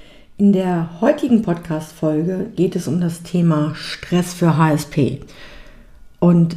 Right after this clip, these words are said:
wo kommt er am häufigsten auf und was kann ich für mich tun, um, um ihn loszuwerden? Meines Erachtens kommt der meiste Stress für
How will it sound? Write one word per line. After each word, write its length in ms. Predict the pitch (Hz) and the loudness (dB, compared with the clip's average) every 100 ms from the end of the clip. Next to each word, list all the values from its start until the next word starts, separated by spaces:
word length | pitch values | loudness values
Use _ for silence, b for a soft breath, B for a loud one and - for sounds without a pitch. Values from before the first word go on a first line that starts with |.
| - | -4
wo 280 | 185 220 208 | 0 2 4
kommt 220 | 196 190 | 4 6
er 80 | 175 | 6
am 120 | 170 | 6
häufigsten 440 | 180 170 - 160 | 4 2 -2 -2
auf 440 | - 214 233 226 - | 2 4 4 2 0
und 240 | 185 175 - | 0 0 -4
was 300 | - 175 165 | 0 2 2
kann 220 | - 151 147 | 0 2 2
ich 220 | 143 - | 0 0
für 100 | 156 | 0
mich 220 | 151 - | 0 -2
tun, 260 | - 160 151 | 0 2 2
um, 200 | 135 139 - | 0 0 2
um 160 | 165 | 4
ihn 120 | 165 160 | 4 2
loszuwerden? 720 | 123 - - 147 - 127 110 - - - - - - - - - - - - b b b b | -2 -8 -12 -10 -10 -12 -18 -20 -20 -20 -20 -20 -20 -20 -20 -20 -20 -20 -20 b b b b
Meines 340 | 180 208 233 214 | 2 4 4 4
Erachtens 460 | 170 185 214 202 | 2 2 2 0
kommt 460 | - 190 190 - 190 | 0 0 -2 -6 -2
der 160 | 170 | 4
meiste 600 | 165 151 160 226 226 220 | 4 4 2 0 -2 -4
Stress 380 | 202 - 196 185 | -4 -4 -4 -4
für 380 | - 180 180 | -4 -2 -2